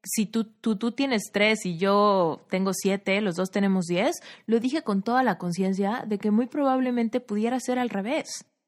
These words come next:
¿no? Yo desde hace mucho tiempo decidí en mi corazón que iba a manifestar mucho dinero en mi vida,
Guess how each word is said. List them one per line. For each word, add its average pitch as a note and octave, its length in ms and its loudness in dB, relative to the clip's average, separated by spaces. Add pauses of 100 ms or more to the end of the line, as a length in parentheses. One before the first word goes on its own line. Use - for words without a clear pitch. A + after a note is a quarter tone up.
(280)
¿no? G#2 260 -6 (640)
Yo A#3 220 4
desde A#3+ 260 2
hace B3+ 340 0
mucho B3+ 380 -2
tiempo G3+ 640 -2 (840)
decidí G3+ 640 2
en B3 120 4
mi F#3+ 100 4
corazón E3+ 600 -4
que G3+ 180 -4
iba B3+ 160 0
a D#4 40 -2
manifestar G#3 680 -2
mucho G#3+ 280 0
dinero G3 320 2
en G3+ 80 2
mi E3+ 120 0
vida, F#3+ 260 -4